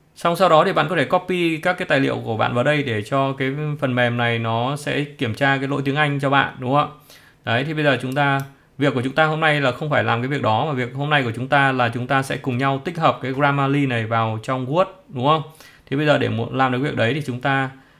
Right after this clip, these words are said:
nhìn thấy ở bên cạnh này này, có cái chữ app này này, thì chúng ta kích vào cái chữ app nhé. Đấy, kích vào app một cái. Đấy, thì chúng ta sẽ nhìn thấy là nó cho phép chúng ta tích hợp vào một số những cái ứng dụng.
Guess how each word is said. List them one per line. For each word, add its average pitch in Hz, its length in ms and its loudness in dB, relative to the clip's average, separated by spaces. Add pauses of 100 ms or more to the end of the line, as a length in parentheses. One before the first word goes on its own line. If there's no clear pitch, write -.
(420)
nhìn 131 220 0
thấy 127 140 2
ở 151 100 2 (140)
bên 143 140 0
cạnh 131 180 2
này 120 80 -2
này, 113 180 -2 (200)
có 113 140 -2
cái 131 140 -4
chữ 143 280 -4 (100)
app 175 240 2
này 135 100 -2
này, 117 120 -4 (220)
thì 120 120 -8
chúng 127 100 -4
ta 135 80 -2
kích 156 180 -6
vào 135 100 -2
cái 120 100 -4
chữ 127 80 -6
app 160 280 -2
nhé. 156 80 -6 (220)
Đấy, 110 200 -8
kích 139 120 -6
vào 117 100 -6
app 131 180 -4
một 120 80 -10
cái. 104 180 -4 (400)
Đấy, 117 120 -4
thì 151 100 -4
chúng 143 160 -4
ta 151 120 4
sẽ 147 160 -2
nhìn 151 180 0
thấy 120 220 2
là 139 200 0
nó 117 380 0 (320)
cho 143 100 -2
phép 170 240 -2
chúng 139 140 -4
ta 139 400 4
tích 165 140 -4
hợp 135 200 2
vào 117 220 2
một 117 160 0
số 120 480 -2
những 139 160 -4
cái 147 80 -2
ứng 127 160 -2
dụng. - 260 -2